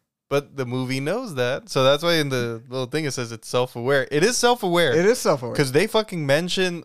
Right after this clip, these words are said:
Speaker 1: all the people that have helped them, where
Speaker 2: Ev-,
Speaker 1: they're like, every
Speaker 2: everything, everything Jason Momoa says is fucking self-referential and, like,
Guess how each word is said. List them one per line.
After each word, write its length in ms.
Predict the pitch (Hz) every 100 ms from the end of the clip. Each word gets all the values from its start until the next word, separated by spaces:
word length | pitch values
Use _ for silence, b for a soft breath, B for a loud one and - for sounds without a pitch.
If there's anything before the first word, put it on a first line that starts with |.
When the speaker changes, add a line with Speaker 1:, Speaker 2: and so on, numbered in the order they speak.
| -
Speaker 1:
all 140 | 131
the 80 | 139
people 240 | 143 139 131
that 200 | 117 110
have 180 | 110
helped 280 | 120 151 165
them, 240 | 160 165 165
where 100 | 151
Speaker 2:
Ev-, 60 |
Speaker 1:
they're 60 | 165
like, 200 | 156 127
every 280 | 131 156 214
Speaker 2:
everything, 260 | - 185 -
everything 400 | 151 160 220 214
Jason 300 | 160 170 180
Momoa 420 | 147 135 139 139
says 340 | 120 135 131 117
is 200 | 120 -
fucking 320 | - 143 135
self-referential 1080 | - 139 131 143 - 131 131 135 139 127 127
and, 140 | 123
like, 300 | 120 120 -